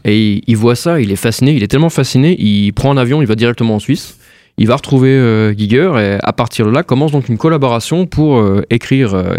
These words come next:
et créer un film qui va être, eh ben, Alien, le, le huitième passager. Que l'on, là, j'ai envie de dire, j'avais mis, <laughs> j'ai mis en,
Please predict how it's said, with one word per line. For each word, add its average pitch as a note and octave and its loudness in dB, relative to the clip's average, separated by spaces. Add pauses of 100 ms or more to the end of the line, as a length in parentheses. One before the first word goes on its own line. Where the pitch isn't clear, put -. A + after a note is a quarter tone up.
(100)
et G#2 -2
créer A#2 0
un F#2+ -4
film F3 0 (560)
qui G#2+ -2
va F#2 0
être, C3 -2
eh - -2
ben, F2 -2
Alien, G2 -2
le, F#2+ -6 (340)
le G2 -12
huitième A#2+ -6
passager. D#3+ -2 (460)
Que - -2
l'on, F#2+ -2 (420)
là, A#2 2
j'ai A2+ 0
envie A2+ 2
de - -6
dire, B2+ 2 (300)
j'avais A2+ 2
mis, B2+ 4
<laughs> A#2+ 0
j'ai B2+ 2
mis B2+ 4
en, G2 -2